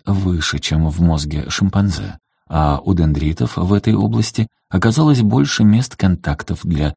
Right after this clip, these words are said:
связи с другими нейронами, чем в любом другом отделе мозга. Исходя из обнаруженных анатомических особенностей, можно предположить, что отличительные свойства нашего мозга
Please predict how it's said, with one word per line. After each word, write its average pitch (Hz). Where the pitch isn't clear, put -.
связи 85
с 90
другими 87
нейронами, 71
чем 92
в 87
любом 80
другом 73
отделе 67
мозга. -
Исходя 95
из 87
обнаруженных 90
анатомических 85
особенностей, 78
можно 85
предположить, 78
что -
отличительные 76
свойства 73
нашего 71
мозга 107